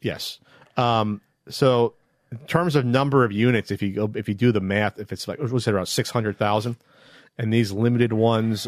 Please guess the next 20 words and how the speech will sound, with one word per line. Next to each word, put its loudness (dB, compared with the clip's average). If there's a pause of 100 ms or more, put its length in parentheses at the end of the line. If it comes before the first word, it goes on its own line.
uh, 0
I 0
believe -2
were 0
about, -4
what, -4
they're -2
about -6
a -12
hundred -4
and -10
eighty, -2 (560)
uh, -8
limited, -6 (540)
uh, -10 (240)
E -8
X -12
P -12 (420)
Evercade. -10 (600)
Um, -6